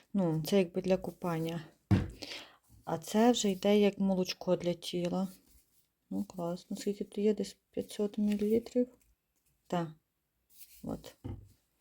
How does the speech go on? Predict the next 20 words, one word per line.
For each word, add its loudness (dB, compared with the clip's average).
Ще -8
такий -6
маю 0
від -6
Чіко. -6
Ну, 0
то 2
вже 4
я 6
сама -2
купляла. 0
Такий -10
лосьйон -4
для -4
тіла. -4
Цією 10
олійкою 8
ми 2
не 0
користуємося. 2